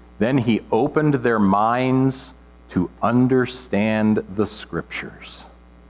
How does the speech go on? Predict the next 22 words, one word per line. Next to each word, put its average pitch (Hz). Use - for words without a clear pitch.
Jesus 123
started 104
teaching 120
the 123
disciples 92
all 98
over 76
again. -
And 101
he 113
said 131
to 123
them, 95
"Thus 113
it 127
is 110
written 135
that 98
the 113
Christ 151
should 139
suffer 143